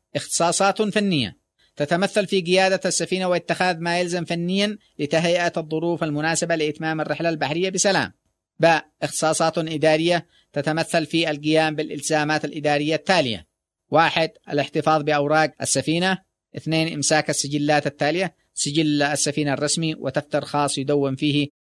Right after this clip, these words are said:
حركة الآلات ومعدلات الاستهلاك.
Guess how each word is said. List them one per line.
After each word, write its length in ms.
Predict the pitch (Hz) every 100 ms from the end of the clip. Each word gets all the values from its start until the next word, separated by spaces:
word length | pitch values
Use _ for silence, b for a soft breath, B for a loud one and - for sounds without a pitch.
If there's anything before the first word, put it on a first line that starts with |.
| -
حركة 480 | - 156 147 147 143
الآلات 520 | 147 143 147 147 147
ومعدلات 640 | 135 131 135 - 143 143 143
الاستهلاك. 640 | - - 143 160 120 -